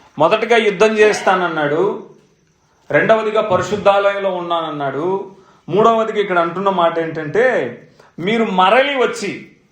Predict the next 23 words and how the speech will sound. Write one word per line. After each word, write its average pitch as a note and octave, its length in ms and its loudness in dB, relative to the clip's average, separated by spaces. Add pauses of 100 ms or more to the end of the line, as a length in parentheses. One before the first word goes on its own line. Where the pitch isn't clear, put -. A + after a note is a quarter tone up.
(500)
ఆ, D3 280 0 (380)
ఊరకుండుట G#3+ 640 2
వలన D#3+ 600 -2 (100)
మీరు D#3 160 -4
రక్షింపబడతారు. D3 1160 0 (320)
అంత F3 180 2
మాత్రమే G#3 480 0
కాదు, D#3+ 220 0
మీరు F3 240 -2
ఊరకుండి A#3 720 0 (320)
నమ్ముకొనుట G#3+ 520 2
వలన D3+ 640 -2 (160)
మీకేం D3+ 340 -4
కలుగుతుంది? E3 680 -2 (680)
బలం A2 340 -2
కలుగుతుంది. F2+ 600 -14 (1900)
మరలి C#4 360 2
వచ్చి C4+ 600 -2
అంటే F#3 600 -6
ఇది F3+ 140 -6
మరొక్క G3 400 0
మారు F#3+ 240 0
వచ్చినట్లు. D3+ 680 -8